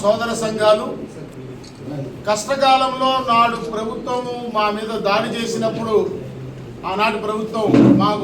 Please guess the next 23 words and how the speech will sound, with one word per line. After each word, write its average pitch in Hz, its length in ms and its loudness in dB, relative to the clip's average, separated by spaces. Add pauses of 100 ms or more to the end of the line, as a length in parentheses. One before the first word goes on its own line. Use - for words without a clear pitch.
అండగా 233 280 0 (100)
నిలిచినటువంటి 220 680 -4 (120)
నాయకత్వాలు, 208 680 0 (1500)
మేము 240 200 0 (160)
ఎవరైతే 254 500 2 (120)
ఒక 254 120 -4 (120)
టీమ్గా, 247 400 0 (100)
బృందంగా 240 560 0 (540)
నాడు 214 240 0 (100)
మోడల్ 247 400 0
code 240 220 0
of 233 180 -2
conduct 226 400 -2 (220)
సమయంలో 220 380 -2 (100)
కూడా 220 160 2 (100)
రాష్ట్ర 202 300 0
వ్యాప్తంగా 214 500 0 (720)
ఉద్యోగుల్ని, 247 560 0 (120)
ఉపాధ్యాయులతో 233 720 0
పాటు 226 240 -2 (120)
పౌర 226 200 2 (100)
సమాజాన్ని 233 580 0
కూడా 220 160 -2